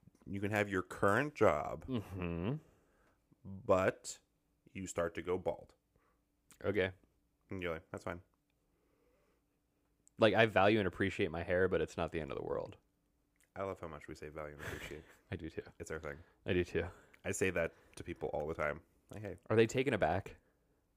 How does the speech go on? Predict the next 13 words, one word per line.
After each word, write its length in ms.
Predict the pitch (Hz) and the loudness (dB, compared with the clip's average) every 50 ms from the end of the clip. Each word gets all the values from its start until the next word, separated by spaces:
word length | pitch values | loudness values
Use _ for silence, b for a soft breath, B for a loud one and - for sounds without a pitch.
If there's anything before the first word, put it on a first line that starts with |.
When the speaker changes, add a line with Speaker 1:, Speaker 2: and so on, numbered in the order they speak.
| _ _ _ _ _ _ _ _ _ _ _ - | _ _ _ _ _ _ _ _ _ _ _ 0
Speaker 1:
Maybe 180 | 285 320 320 254 | 0 4 6 6
a 40 | 143 | 8
little 180 | 110 123 139 110 | 8 8 6 6
bit, 180 | - 85 82 | 6 4 4
but 100 | - 98 | 4 4
I 40 | 104 | 2
think 180 | - 170 175 123 | 2 2 0 0
they 120 | 90 90 | 0 0
generally 380 | 87 - 90 90 87 87 85 85 | 0 0 -2 -2 -2 -2 0 0
like 160 | 85 85 82 | 0 -2 -4
the 60 | - | -4
compliment. 400 | - 85 87 - - 80 80 80 - _ _ _ _ _ - | -6 -8 -8 -8 -8 -8 -8 -8 -10 _ _ _ _ _ -10
Speaker 2:
Yeah. 120 | 110 107 | -8 -8